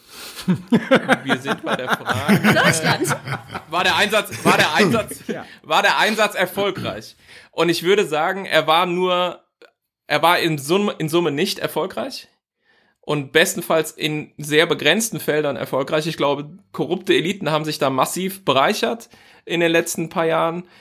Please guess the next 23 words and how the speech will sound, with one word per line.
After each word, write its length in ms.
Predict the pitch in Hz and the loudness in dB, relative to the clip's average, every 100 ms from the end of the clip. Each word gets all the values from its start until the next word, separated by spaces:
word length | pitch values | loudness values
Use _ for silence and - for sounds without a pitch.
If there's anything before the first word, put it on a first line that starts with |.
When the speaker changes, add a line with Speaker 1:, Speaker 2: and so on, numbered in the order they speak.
| _ | _
Speaker 1:
In 160 | 160 151 | 2 4
der 100 | 139 | 4
Fläche, 340 | 156 180 220 | 2 2 0
glaube 260 | 180 165 160 | 0 0 0
ich, 80 | |
sind 260 | - 135 135 | -4 -6 2
wenig 480 | 143 220 226 - - | 2 4 2 -2 -4
Verbesserungen 520 | 175 170 180 170 160 | 0 2 2 0 -2
für 180 | - 165 | 0 0
die, 340 | 151 143 147 | 2 2 0
äh, 120 | - 117 | -2 -4
Zivilgesellschaft, 1000 | 151 151 185 190 175 170 170 160 - - | 0 2 2 2 0 0 -2 -2 -8 -4
äh, 220 | 151 139 | -2 -2
entstanden 500 | - 160 156 156 160 | -2 -2 0 -2 -2
in 100 | 139 | -4
Afghanistan. 720 | 147 - 151 151 - 147 143 - - - - | -4 -2 -2 -2 0 0 -2 -6 -20 -16 -6
Die 60 | |
Sicherheitslage 840 | 135 170 196 165 139 156 143 143 139 | 0 2 2 0 -2 0 2 2 0
jetzt, 500 | 127 143 185 - - | 2 2 2 -2 -2
heute 300 | 151 180 - | 0 0 -2
ist 420 | - - - - _ _ _ | -6 -6 -10 -14 _ _ _
katastrophal 800 | - - 233 190 175 165 151 143 | -2 0 2 0 0 0 0 0
schlecht. 500 | 139 127 131 120 - | 0 -2 -4 -6 -16